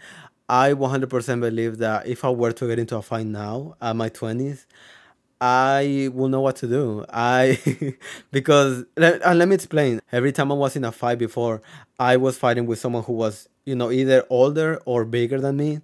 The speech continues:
And every single time, I would be the other person in, like, I don't know, less than five minutes. Like, it would be, like, super quick.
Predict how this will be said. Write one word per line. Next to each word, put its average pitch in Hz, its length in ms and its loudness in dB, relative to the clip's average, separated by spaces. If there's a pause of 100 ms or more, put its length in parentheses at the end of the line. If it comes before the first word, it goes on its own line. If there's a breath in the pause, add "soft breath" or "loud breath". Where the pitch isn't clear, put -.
And 131 220 2
every 143 220 2
single 160 280 -2
time, 120 320 -4
I 107 80 -2
would 120 200 0
be 127 100 2
the 120 140 2
other 113 140 0
person 117 420 -4
in, 110 120 -4
like, 104 300 -8
I 123 80 0
don't 123 100 -2
know, 113 120 -2
less 135 180 4
than 165 120 0
five 156 200 2
minutes. 113 460 -4 (300 loud breath)
Like, 139 200 4
it 165 140 2
would 175 180 6
be, 170 240 6
like, 147 160 4
super 135 240 -2
quick. 135 580 -2